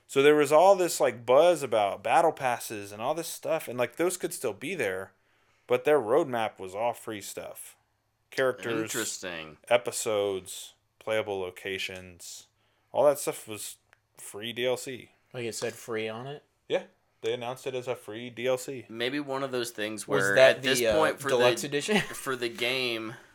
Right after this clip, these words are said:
Speaker 2: you know, for the kind of the game and how the systems are built, they have,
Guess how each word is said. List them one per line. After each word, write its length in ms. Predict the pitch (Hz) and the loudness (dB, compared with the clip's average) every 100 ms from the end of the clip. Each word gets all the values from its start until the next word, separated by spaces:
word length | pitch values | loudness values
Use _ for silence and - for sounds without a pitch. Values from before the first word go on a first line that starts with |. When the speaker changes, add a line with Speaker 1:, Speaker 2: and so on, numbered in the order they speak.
| _ _ _ _ _ _ _ _ - _ | _ _ _ _ _ _ _ _ -20 _
Speaker 2:
you 100 | 151 | 2
know, 80 | 151 | 2
for 120 | 147 | 2
the 80 | 131 | -6
kind 200 | - 156 | -2 0
of 240 | 131 113 113 | 0 -2 -8
the 80 | 123 | -4
game 360 | 120 127 131 | -2 -2 -2
and 100 | 117 | -6
how 100 | 123 | -4
the 80 | 113 | -4
systems 440 | - 113 - 120 113 | -4 -6 -8 -8 -8
are 80 | 104 | -8
built, 520 | - 104 101 - - | -4 -4 -4 -8 -10
they 120 | 101 | -8
have, 340 | 101 95 98 | -4 -2 -4